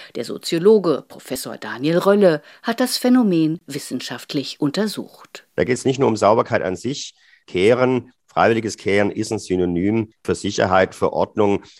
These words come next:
Speaker 2: auch für dieses Gemeinschaftsgefühl, zu sagen, bei uns schauen wir nacheinander, wir sorgen für Ordnung, wir sorgen für Sicherheit in unserem Straßenzug.
Speaker 1: Eine Online-Umfrage in Stuttgart,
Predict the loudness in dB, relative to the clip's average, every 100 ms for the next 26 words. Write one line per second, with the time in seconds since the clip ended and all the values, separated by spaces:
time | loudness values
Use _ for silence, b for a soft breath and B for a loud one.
0 | B 0 2 2 0 -4 0 2 2 2
1 | 0 -2 -8 -10 -6 0 2 2 B B
2 | -18 -8 0 2 2 -2 -8 b _ -2
3 | -2 -4 -10 -12 -10 0 2 2 2 0
4 | 0 0 0 0 -2 -4 -6 _ b -8
5 | -6 -2 -2 -2 -2 -2 0 -2 -2 -2
6 | -2 -2 -6 -12 -6 -4 -2 -2 -4 _
7 | -2 -2 -2 -8 -6 -6 -6 -14 -14 -16
8 | _ _ _ _ -2 0 2 2 2 0
9 | -2 -4 -6 -8 -10 -6 -6 -2 -2 -2
10 | -2 -4 -4 -10